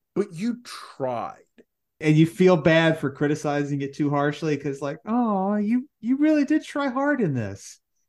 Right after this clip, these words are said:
Speaker 1: And you can laugh along with it or laugh, laugh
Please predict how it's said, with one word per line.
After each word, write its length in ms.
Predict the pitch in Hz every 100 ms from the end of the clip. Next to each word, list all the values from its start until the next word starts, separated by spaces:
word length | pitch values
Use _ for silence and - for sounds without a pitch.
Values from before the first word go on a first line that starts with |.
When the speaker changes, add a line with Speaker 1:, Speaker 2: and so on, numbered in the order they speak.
| _ _ 226
Speaker 1:
And 160 | 220
you 120 | 233
can 220 | 220 214 170
laugh 540 | 120 127 143 160 156
along 600 | 165 135 127 131 131 120
with 240 | 117 120
it 160 | 226 262 - _ _ _ _ -
or 120 | 208
laugh, 300 | 208 214 208 -
laugh 320 | 185 233 247